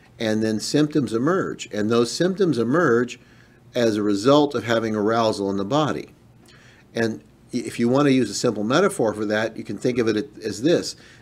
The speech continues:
is that when the body mer-, emerges into arousal, it's like the body moving into Hulk mode, if you're familiar with Marvel Comics.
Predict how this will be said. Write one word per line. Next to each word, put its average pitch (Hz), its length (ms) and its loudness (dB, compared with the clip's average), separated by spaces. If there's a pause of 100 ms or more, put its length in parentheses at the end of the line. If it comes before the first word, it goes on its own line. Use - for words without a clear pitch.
is 107 140 -6
that 117 100 -4
when 131 180 2
the 117 100 2
body 135 360 6
mer-, 123 240 -2
emerges 120 600 0
into 113 300 0
arousal, 113 680 0 (260)
it's - 180 -4
like 131 200 4
the 117 80 0
body 123 320 4
moving 113 420 2
into 101 800 0
Hulk - 420 2
mode, 78 440 -4 (540)
if 107 200 -2
you're 101 80 0
familiar 110 380 0
with 98 160 0
Marvel 95 340 -2
Comics. 92 600 -8